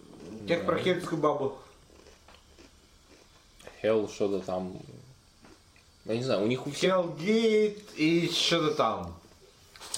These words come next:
Speaker 2: последние
Speaker 1: Короче,
Speaker 2: пи-, пятнадцать лет настала
Speaker 1: я
Speaker 2: эпоха
Speaker 1: все это, блядь,
Speaker 2: ссаных названий. Hellblade.
Speaker 1: Роскомнадзор, Hellblade. Э, Роскомнадзор, привет, я все это скачал.
Speaker 2: Зачем?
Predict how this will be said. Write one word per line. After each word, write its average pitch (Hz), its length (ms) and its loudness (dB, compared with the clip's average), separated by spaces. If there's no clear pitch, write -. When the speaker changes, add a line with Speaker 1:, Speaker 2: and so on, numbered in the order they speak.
Speaker 2:
последние 147 440 2
Speaker 1:
Короче, 180 420 2
Speaker 2:
пи-, 139 80 2
пятнадцать 160 380 2
лет 165 180 2
настала 139 380 2
Speaker 1:
я 190 200 4
Speaker 2:
эпоха 120 280 2
Speaker 1:
все 208 520 2
это, 185 520 0
блядь, 143 300 2
Speaker 2:
ссаных 120 320 0
названий. 95 500 0
Hellblade. 107 580 2
Speaker 1:
Роскомнадзор, 147 1000 2
Hellblade. 131 480 4
Э, 127 460 4
Роскомнадзор, 147 680 2
привет, 151 400 2
я 151 220 2
все 202 220 2
это 185 120 0
скачал. 196 840 0
Speaker 2:
Зачем? 104 580 -6